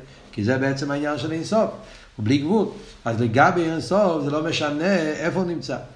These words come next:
אתה רוצה להגיד שאין סוף נמצא בכל מקום, אז תגיד, "עיר אין סוף, לס עשר אפנו מיניה". דיברנו באריכות על השאלה, וכשלמדנו את המיימר אז. אבל על כל פנים, זה נקודת השאלה, לחיירא, אתה רוצה להגיד אפלואה,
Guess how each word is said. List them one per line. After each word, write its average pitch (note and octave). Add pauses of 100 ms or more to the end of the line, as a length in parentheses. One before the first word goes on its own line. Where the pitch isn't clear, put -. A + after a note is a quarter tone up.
(220)
אתה -
רוצה G#2+
להגיד D#3+
שאין C3+
סוף D#3+
נמצא C#3+
בכל D#3+
מקום, F#3+
אז C3
תגיד, F#3+ (380)
"עיר C#3
אין E3+
סוף, A3 (200)
לס A2
עשר B2
אפנו F#3+
מיניה". E3
דיברנו G3+
באריכות F#3+
על E3+
השאלה, D#3+
וכשלמדנו D3+
את D3
המיימר C#3+
אז. C#3 (520)
אבל B2
על B2+
כל G3+
פנים, F#3+
זה E3+
נקודת F3
השאלה, D#3
לחיירא, C3+ (500)
אתה G#2+
רוצה G#2+
להגיד B2+
אפלואה, C3+